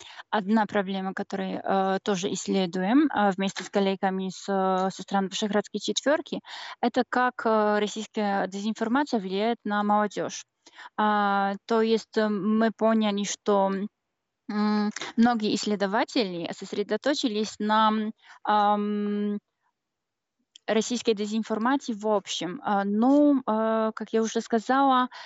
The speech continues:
э, молодые люди по-другому воспринимают информацию, они пользуются другими, э, приложениями, э, в том числе.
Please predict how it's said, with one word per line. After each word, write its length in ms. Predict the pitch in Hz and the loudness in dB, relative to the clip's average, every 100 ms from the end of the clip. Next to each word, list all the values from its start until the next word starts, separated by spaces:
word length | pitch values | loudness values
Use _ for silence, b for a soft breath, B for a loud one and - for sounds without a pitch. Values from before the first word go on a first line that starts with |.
| B - | B -2
э, 420 | 214 214 214 202 | 0 2 0 0
молодые 520 | 220 226 214 226 214 | 2 0 0 -2 -2
люди 340 | 208 240 277 | -2 -2 -2
по-другому 720 | 233 208 202 208 190 220 208 190 | -4 -4 -4 -2 2 2 2 -2
воспринимают 640 | 202 - 196 202 202 196 | -6 -6 -4 -2 0 -2
информацию, 880 | - 202 - 202 208 254 339 - 208 - | -2 -6 -2 -2 0 0 0 -4 -4 -2
они 240 | 190 196 | -4 -4
пользуются 520 | 190 214 196 196 - | -2 0 0 -2 -4
другими, 640 | 190 208 196 220 220 190 185 B B - | -2 -2 0 2 2 2 -2 B B -6
э, 80 | |
приложениями, 800 | 202 208 208 196 294 381 240 196 - | 0 2 4 2 2 2 0 0 -2
э, 220 | 190 190 | 0 -2
в 60 | |
том 160 | - 196 | -4 -8
числе. 420 | - 185 196 185 | -8 -8 -6 -6